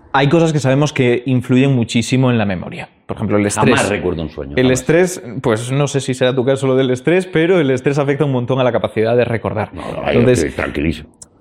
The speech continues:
Speaker 1: pasa algo parecido a lo que estaba comentando Sere, que es si durante la vigilia somos capaces de estimular y de cambiar la, los hábitos que sabemos que se relacionan con tener mejor memoria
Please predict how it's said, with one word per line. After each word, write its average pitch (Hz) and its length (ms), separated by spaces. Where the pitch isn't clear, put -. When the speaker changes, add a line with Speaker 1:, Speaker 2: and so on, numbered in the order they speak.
Speaker 1:
pasa 175 360
algo 185 240
parecido 151 380
a - 20
lo 139 80
que 131 60
estaba 131 200
comentando 123 420
Sere, 139 360
que 113 180
es 117 220
si 123 480
durante 123 260
la 117 60
vigilia 135 420
somos 127 240
capaces 120 480
de 135 380
estimular 113 960
y 113 160
de 107 220
cambiar 120 500
la, 120 200
los 131 220
hábitos 139 360
que - 80
sabemos 113 260
que - 80
se 120 120
relacionan 123 520
con 127 280
tener 113 340
mejor 127 400
memoria 127 680